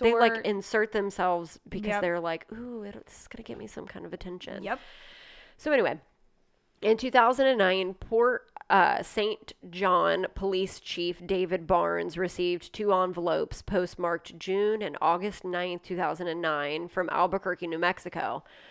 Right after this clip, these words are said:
Speaker 1: One letter contained a photograph printed on copy paper of a young boy. Someone had drawn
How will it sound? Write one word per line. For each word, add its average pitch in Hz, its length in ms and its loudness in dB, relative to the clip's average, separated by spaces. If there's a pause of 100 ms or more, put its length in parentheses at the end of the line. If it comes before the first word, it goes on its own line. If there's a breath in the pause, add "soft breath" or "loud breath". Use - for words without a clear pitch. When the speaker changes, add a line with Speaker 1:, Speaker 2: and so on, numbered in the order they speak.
(240 loud breath)
Speaker 1:
One 214 240 2
letter 185 260 6
contained 185 400 -4
a - 20 0
photograph 175 720 2
printed 175 300 -2
on 165 160 -2
copy 180 320 0
paper 160 420 -4
of - 100 -2
a 165 40 -8
young 151 260 -4
boy. 175 500 -4
Someone - 300 -2
had 185 220 -4
drawn 175 500 0